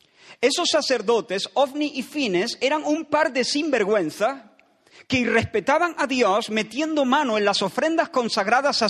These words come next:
al nombre del Señor e intentando seducir a las mujeres que acudían al tabernáculo. Respeto por Dios ninguno, querer a Dios nada. Lo que querían es montar el frigorífico en el campamento.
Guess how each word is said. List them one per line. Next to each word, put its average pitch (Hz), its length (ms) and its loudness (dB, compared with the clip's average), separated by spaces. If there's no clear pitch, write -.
al 190 160 0
nombre 254 300 0
del 190 160 0
Señor 165 440 0
e 233 80 4
intentando 262 680 0
seducir 226 540 0
a 196 60 2
las 208 100 -2
mujeres 226 540 0
que 254 120 2
acudían 269 500 0
al 226 140 2
tabernáculo. 240 720 0
Respeto 302 540 4
por 247 160 4
Dios 311 160 0
ninguno, 277 520 2
querer 285 280 4
a 285 80 2
Dios 285 340 0
nada. 254 460 0
Lo 220 120 0
que 233 140 0
querían 302 760 2
es 269 120 2
montar 302 480 2
el 269 100 2
frigorífico 269 640 2
en 247 80 4
el 233 100 0
campamento. 226 840 0